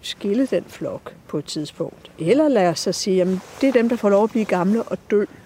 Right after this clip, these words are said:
hen ad vejen, ikke? Og så, så, altså, af-, altså, igen afhængig af, hvis man laver det som forskning, så der er et opsyn,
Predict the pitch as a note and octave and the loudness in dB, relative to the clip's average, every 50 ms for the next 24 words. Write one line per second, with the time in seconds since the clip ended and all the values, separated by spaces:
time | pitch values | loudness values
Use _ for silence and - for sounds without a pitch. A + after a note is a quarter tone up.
0 | - - - - - - - D#3 D3 C3+ - _ - - - E3+ D#3+ - - D#3+ | -20 -20 -20 -20 -20 -20 -20 -18 -18 -20 -20 _ -14 -6 -4 -4 -4 -4 -4 -6
1 | D3 C3+ - - - D3 F#3 G#3 A3 - G3 - - A3 F#3+ - - - - - | -6 -6 -8 -10 -8 -6 -4 -4 -4 -4 -4 -2 -2 -4 -4 -4 -6 -6 -4 -4
2 | G#3+ - - - - - F#3+ - G#3+ G#3 G3 - A#3 A3 G#3+ F#3+ F3 A3 G3 - | -4 -4 -6 -6 -4 -4 -2 0 0 -2 0 2 2 2 2 2 0 0 -2 -2
3 | - C4 - B3 A3+ A#3+ A#3+ A#3+ G#3+ A#3+ B3 B3 A#3+ A#3+ A3+ A3 A3 - - A3 | -4 -2 0 0 0 0 0 0 0 0 0 -2 -2 -2 -4 -4 -4 -4 -2 -2
4 | G#3+ G#3 G3+ A3 B3 C#4 D4 C#4+ - B3+ G#3+ - - G3 F#3+ F#3 - - A3+ G#3 | 0 2 4 4 4 4 2 0 -2 -4 -4 -2 0 0 0 0 -2 -4 -8 -8
5 | - G#3+ G3+ G#3+ - - - A#3+ C#4 D#4 D4+ - - G3 F#3+ - - - - G#3+ | -6 -6 -6 -6 -4 -2 0 2 2 2 0 -2 -4 -4 -4 -4 -8 -8 -6 -4
6 | G3 F3+ - | -4 -4 -6